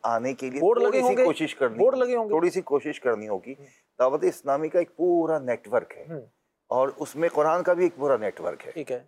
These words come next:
Speaker 1: الحمدللہ، بچوں کے لیے مدرسۃ المدینہ با-، چھوٹے ہیں، بڑوں کے لیے مدرسۃ المدینہ بالغان، یہ مساجد میں ہمارے اسلامی بھائی ماشاءاللہ جو بھی مبلغین ہوتے ہیں،
Speaker 2: ہوں۔
Speaker 1: پھر ایک دعوت اسلامی کا پورا ایک نیٹ ورک ہے نا، تو آپ جیسے ہی،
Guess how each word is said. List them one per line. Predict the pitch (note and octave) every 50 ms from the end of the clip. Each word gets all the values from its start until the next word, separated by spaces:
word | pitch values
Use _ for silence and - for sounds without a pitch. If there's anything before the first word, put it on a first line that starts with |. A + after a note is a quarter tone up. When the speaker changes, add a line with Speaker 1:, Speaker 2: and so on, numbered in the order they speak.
| _ -
Speaker 1:
الحمدللہ، | A#2 B2+ B2+ - - D#3 D#3 D3 D#3 D3 D3 C#3+ C#3+ C#3+ D3 D3 D3 C#3+ C#3+ C3 - - - A2+ A2
بچوں | A#2+ A2+ - - - C#3
کے | C3+ - C#3
لیے | C#3 C#3 C3+
مدرسۃ | B2+ A#2 A2 A2 A2 -
المدینہ | B2 C3+ C3+ C3+ B2 C3 C3 C3+
با-، | C3 B2 A#2 A2+ - - - _ _ _ _ _ -
چھوٹے | - A#2 G#2 A#2+ C#3
ہیں، | C3 C3 C#3+ C3+ A#2+ - _ _ _ _ _ -
بڑوں | A#2 A#2 B2+ C3+
کے | C#3 - C3 B2+
لیے | B2 A2+ A#2+ C3 C#3
مدرسۃ | B2+ A#2+ G#2+ A2+ A#2+ A#2 - -
المدینہ | B2+ B2 A2+ A#2 A#2
بالغان، | C3 A#2+ G2 G2+ G2 G2 G2 F2+ G2 F#2 F2 D#2+ - _ _ _ _ _
یہ | G#2 C3 C#3+
مساجد | C3 A#2 G#2 G2+ - - G#2 G2+ G#2+ F#2+ B2+ C#3 -
میں | A#2 A2+ A2+ A2+ A2+ A#2+ B2 B2+
ہمارے | A#2 A#2 A2 A2+ A2 A2 A2 -
اسلامی | - - - G#2+ G#2 G#2+ A2 G2
بھائی | - G#2+ G#2+ A2
ماشاءاللہ | G#2+ G#2 G2+ - - G2+ G2 F#2+ G2 G#2 G#2+ A2 A2+ - - _ _ _ -
جو | C3+
بھی | B2+ C#3
مبلغین | C3 B2+ A#2 G#2 A2 A2 G#2 G#2+ - A#2 B2+ C3+ G#2+
ہوتے | A2 G2+ - - F#2+
ہیں، | F2 F2+ - -
Speaker 2:
ہوں۔ | C#3 - _ _
Speaker 1:
پھر | - F#3 E3+ -
ایک | - E3 F3 D3+ B2+ - -
دعوت | C3+ C3 C3+ D3
اسلامی | E3 D#3+ - D3+ D#3 D#3+
کا | C#3+ -
پورا | - - D3 D#3+ D#3+
ایک | D#3 D#3 C#3
نیٹ | B2+ A#2+ A#2+ - - -
ورک | D#3+ F3+ - E3+
ہے | F#3
نا، | G#3+ A#3+
تو | G3+ - F#3+ - -
آپ | B2 C3+ D3 C3+ A2
جیسے | - B2+ C3 D3 - - F#3 D#3
ہی، | D3+ F#3 G3 G3